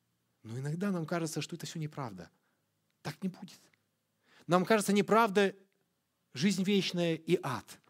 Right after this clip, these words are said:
Ад — это какая-то сказка, но это правда. Нам кажется сказкой Новый Иерусалим какой-то. Ну, есть Иерусалим реальный, но Новый Иерусалим какой-то. Это неправда все, это все ерунда. Нет, это не сказка, это правда.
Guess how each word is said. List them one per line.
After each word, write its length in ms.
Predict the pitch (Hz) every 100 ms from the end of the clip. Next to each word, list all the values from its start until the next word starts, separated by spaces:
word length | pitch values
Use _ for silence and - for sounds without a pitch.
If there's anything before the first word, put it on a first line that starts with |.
| _ _ _ _ _ _ _
Ад — 180 | - 180
это 140 | 170 165
какая-то 360 | 156 170 160
сказка, 520 | 151 160 117 - 92 - _ _ _ _ _ _ _
но 80 | 107
это 140 | 101
правда. 420 | - 123 113 - _ _ _ _ _ _ _ _ _ _ _ _ -
Нам 160 | 170
кажется 320 | 180 208 180 185
сказкой 420 | - 226 - 196
Новый 280 | 202 214 208
Иерусалим 460 | 196 202 202 233
какой-то. 360 | 196 175 151 131
Ну, 80 | 165
есть 280 | 160 202
Иерусалим 480 | 220 196 202 214 214
реальный, 560 | 190 196 226 233 160 - - -
но 100 | 151
Новый 380 | 143 196 254
Иерусалим 480 | 220 202 - 170 160
какой-то. 380 | 131 127 113 147
Это 100 | 160
неправда 460 | 196 208 226 185 104
все, 180 | -
это 100 | 110
все 180 | - 202
ерунда. 440 | 190 196 196 170 - _ _ _
Нет, 320 | 131 170 190 - -
это 140 | 151 165
не 100 | 180
сказка, 460 | - 190 175 -
это 220 | - 165 160
правда. 520 | 190 185 175 113